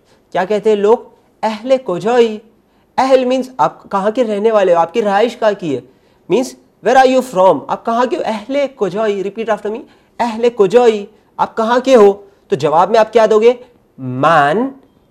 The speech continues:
هندی هستم، من هندی هستم، I am an Indian، میں انڈیا سے تعلق رکھتا ہوں، میں انڈیا کا رہنے والا ہوں۔ ٹھیک ہے، یا ہستم کو آپ ریپلیس کر سکتے ہیں، من ہندیم، میں انڈین ہوں۔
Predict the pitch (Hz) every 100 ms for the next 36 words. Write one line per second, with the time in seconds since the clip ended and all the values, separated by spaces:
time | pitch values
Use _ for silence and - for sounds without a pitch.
0 | _ 135 139 131 135 247 277 262 254 247
1 | 233 220 _ _ _ _ _ _ 131 147
2 | 165 151 196 277 - _ _ _ 151 156
3 | 151 233 269 262 - 240 214 - _ _
4 | _ - 139 180 220 262 269 262 233 208
5 | _ 143 147 196 302 - _ _ 240 277
6 | 269 262 233 233 240 196 - 175 151 -
7 | 208 233 262 262 233 185 165 156 147 131
8 | 131 127 _ _ _ 214 254 - _ _
9 | _ 143 160 226 190 196 202 254 247 233
10 | 214 208 208 214 202 185 190 143 170 233
11 | - 151 139 139 233 269 254 220 220 _
12 | _ _ _ _ 127 156 165 139 180 254
13 | 240 262